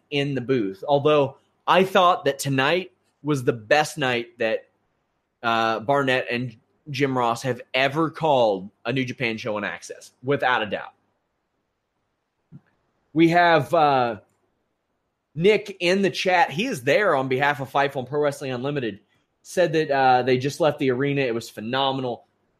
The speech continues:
You guys gotta subscribe to Pro Wrestling Unlimited. Get their great coverage.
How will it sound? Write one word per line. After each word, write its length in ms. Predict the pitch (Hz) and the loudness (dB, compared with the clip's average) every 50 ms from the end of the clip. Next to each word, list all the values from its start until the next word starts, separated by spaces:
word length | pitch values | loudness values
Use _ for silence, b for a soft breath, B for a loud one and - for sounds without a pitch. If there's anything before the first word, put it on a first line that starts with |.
| _ _ _ | _ _ _
You 100 | - 156 | -6 0
guys 300 | 165 175 170 156 135 - | 2 4 4 4 2 -2
gotta 260 | - 127 160 151 156 151 | 0 2 2 2 2 0
subscribe 480 | - 143 131 - - 170 151 143 135 | -4 -8 -12 -8 -4 -2 0 0 0
to 60 | 135 | -2
Pro 160 | 127 - 160 143 | -4 -4 -2 0
Wrestling 340 | 143 135 131 - 147 131 | 0 0 -2 -4 -8 -8
Unlimited. 460 | 127 123 127 127 131 131 123 120 117 120 | -8 -6 -4 -4 -4 -4 -6 -6 -4 -4
Get 180 | 131 123 - | -6 -4 -2
their 180 | - 120 120 113 | -2 -2 -2 -2
great 380 | 101 110 120 123 117 117 117 | -4 -2 0 2 2 0 0
coverage. 540 | - 131 120 113 107 117 110 107 104 - - | 0 0 0 0 0 -2 -6 -6 -6 -14 -20